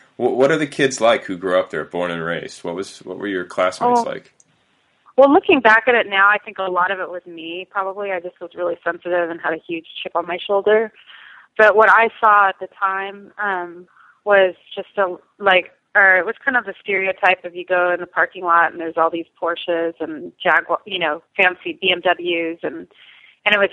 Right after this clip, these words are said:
Speaker 2: very white, and there, I think we had one black person in our entire high school. Um, and yeah, we did. We had one, and I remember my doubles partner, he asked her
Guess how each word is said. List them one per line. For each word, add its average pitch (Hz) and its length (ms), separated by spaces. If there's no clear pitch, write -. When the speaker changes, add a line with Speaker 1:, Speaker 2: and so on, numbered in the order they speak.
Speaker 2:
very 202 240
white, 180 560
and 180 160
there, 175 180
I 190 60
think - 160
we 214 80
had 190 100
one 180 360
black 175 300
person 180 440
in 170 100
our 165 140
entire 170 440
high 170 200
school. 165 480
Um, 170 560
and 170 720
yeah, 226 180
we 202 120
did. 175 160
We 170 100
had 170 140
one, 175 340
and 196 100
I 202 100
remember 208 380
my 175 160
doubles 185 300
partner, 165 420
he 180 200
asked 175 420
her 175 420